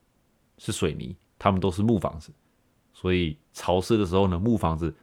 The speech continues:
能长的霉菌，不管在种类上还是数量上，都会比台湾多很多，快很快。但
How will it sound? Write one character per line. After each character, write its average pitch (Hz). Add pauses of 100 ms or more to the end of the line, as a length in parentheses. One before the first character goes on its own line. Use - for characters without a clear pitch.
(140)
能 90
长 90
的 78
霉 78
菌， 85 (680)
不 113
管 87
在 98
种 82
类 92
上 80
还 -
是 92
数 101
量 87
上， 82 (600)
都 104
会 107
比 82
台 78
湾 80
多 87
很 73
多， 73
快 90
很 -
快。 - (380)
但 143